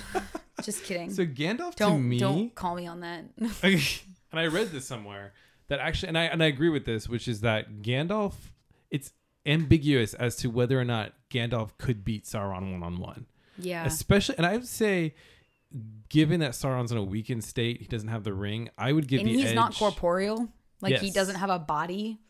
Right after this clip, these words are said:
Speaker 1: He's not an eye, though. That's Peter Jackson. He's kinda like a spirit right now.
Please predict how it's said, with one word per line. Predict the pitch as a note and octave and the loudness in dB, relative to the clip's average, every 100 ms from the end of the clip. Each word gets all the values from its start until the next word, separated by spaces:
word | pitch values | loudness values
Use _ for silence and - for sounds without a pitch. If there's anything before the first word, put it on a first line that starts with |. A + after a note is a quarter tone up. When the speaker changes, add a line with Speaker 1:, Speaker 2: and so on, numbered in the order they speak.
| _ | _
Speaker 1:
He's | C#3+ | 2
not | F3 F#3 | 6 6
an | B2+ | 4
eye, | B2 B2+ G#2 | 2 2 2
though. | G2 F#2 | 0 -2
That's | G#2+ - | -2 0
Peter | C3+ G#2+ | 2 2
Jackson. | G2+ F#2 - F2+ F#2+ - - _ _ | 0 -4 -6 -8 -10 -12 -20 _ _
He's | C#3+ | -4
kinda | - E3 | 0 2
like | C#3 A#2 | 2 0
a | |
spirit | - - G#2+ G2+ - _ | -4 -2 -2 -2 -8 _
right | G#2+ | -10
now. | F#2+ | -8